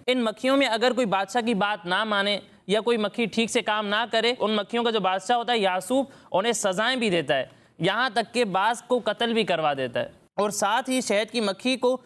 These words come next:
گندگی میں بیٹھنے کی بھی اجازت نہیں دیتا، یعنی کسی بھی شہد مکھی، شہد کی مکھی کو اجازت نہیں ہوتی کہ وہ گندی جگہ پر بیٹھے۔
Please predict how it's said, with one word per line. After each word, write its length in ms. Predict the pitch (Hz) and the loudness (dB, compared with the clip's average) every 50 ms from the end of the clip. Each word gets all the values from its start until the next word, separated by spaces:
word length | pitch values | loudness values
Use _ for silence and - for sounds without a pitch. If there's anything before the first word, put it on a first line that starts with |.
| - - _ - | -18 -20 _ -4
گندگی 520 | 160 160 196 214 220 208 247 226 247 262 | 0 0 0 0 0 0 0 2 2 4
میں 100 | 262 262 | 4 4
بیٹھنے 360 | 226 196 220 226 - 233 240 220 | 2 2 0 0 0 -2 -2 0
کی 120 | 220 240 | 0 2
بھی 120 | 226 233 | 2 2
اجازت 320 | 214 175 196 190 196 196 185 | 2 2 2 0 0 -2 -2
نہیں 160 | 175 180 180 | -2 0 0
دیتا، 260 | 160 160 147 165 156 | 2 2 2 2 2
یعنی 260 | 156 160 165 190 220 | 2 2 0 0 0
کسی 260 | 202 175 202 - 233 233 | 0 -2 -2 0 0 0
بھی 80 | 240 | 0
شہد 240 | 226 - 208 214 196 | 0 0 0 -2 -2
مکھی، 240 | 208 196 - - - - | -4 -6 -6 -8 -8 -6
شہد 300 | 160 - 190 202 214 208 | -4 -2 -2 -2 -2 -4
کی 60 | 226 | -2
مکھی 240 | 214 202 180 220 226 | -4 -2 -2 -2 0
کو 100 | 190 220 | 2 2
اجازت 360 | 196 170 190 196 208 220 208 | 2 2 2 0 0 -2 -2
نہیں 140 | 214 226 220 | -2 0 0
ہوتی 200 | 220 202 185 233 | 0 0 0 0
کہ 100 | 202 226 | 0 2
وہ 120 | 214 202 | 2 2
گندی 260 | 165 180 175 185 208 190 | 2 2 2 2 2 2
جگہ 240 | 180 180 170 180 | 2 2 2 2
پر 140 | 160 165 151 | 2 2 2
بیٹھے۔ 300 | 139 143 135 131 156 131 | 2 0 0 0 0 -4